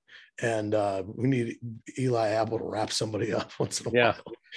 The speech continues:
Speaker 2: You know
Speaker 1: But I'm just gonna change the name of this show to the Eli Apple
Speaker 2: The bad,
Speaker 1: Show.
Speaker 2: he's, he's one bad apple, man. <laughs> That's, uh,
Speaker 1: <laughs>
Speaker 2: uh, you know what? It's, and we, and we've got a more mobile quarterback. This isn't Ben. Trevor Lawrence
Speaker 1: Right.
Speaker 2: can move around.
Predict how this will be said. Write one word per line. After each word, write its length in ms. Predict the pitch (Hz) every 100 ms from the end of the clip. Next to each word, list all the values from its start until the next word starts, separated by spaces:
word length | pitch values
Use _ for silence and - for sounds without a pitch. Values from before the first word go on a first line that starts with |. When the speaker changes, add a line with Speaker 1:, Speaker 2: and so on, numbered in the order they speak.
| -
Speaker 2:
You 80 | 117
know 80 | 170
Speaker 1:
But 60 |
I'm 60 | 285
just 140 | 302 -
gonna 160 | 302
change 340 | - 202 214 170
the 80 | 160
name 180 | 156 151
of 80 | 139
this 160 | 123
show 340 | - 151 139 131
to 60 |
the 220 | 113 123
Eli 240 | 120 110 110
Apple 380 | 101 104 - 101
Speaker 2:
The 40 |
bad, 180 | 123 135
Speaker 1:
Show. 520 | 147 135 - 123 - -
Speaker 2:
he's, 140 | 151
he's 100 | 139
one 100 | 151 143
bad 240 | 135 123
apple, 380 | 127 127 - 87
man. 340 | 95 95 104 - -
<laughs> 220 | - -
That's, 280 | 185 131 -
uh, 280 | 160 104 165 160 - -
Speaker 1:
<laughs> 260 | 131 - 139
Speaker 2:
uh, 180 | 156 175
you 140 | 202
know 120 | 233
what? 200 | 247 233
It's, 280 | 190 196 - - -
and 140 | 160 180
we, 80 | -
and 120 | 175
we've 140 | 165
got 180 | 202 226
a 40 |
more 160 | 196 185
mobile 300 | 170 170 165
quarterback. 560 | - 196 185 202 - -
This 160 | 151
isn't 300 | 202 180 131
Ben. 320 | 135 143 - - _ _
Trevor 280 | - 170 180
Lawrence 300 | 170 165 -
Speaker 1:
Right. 80 | -
Speaker 2:
can 80 | 151
move 200 | 151 135
around. 380 | 131 151 135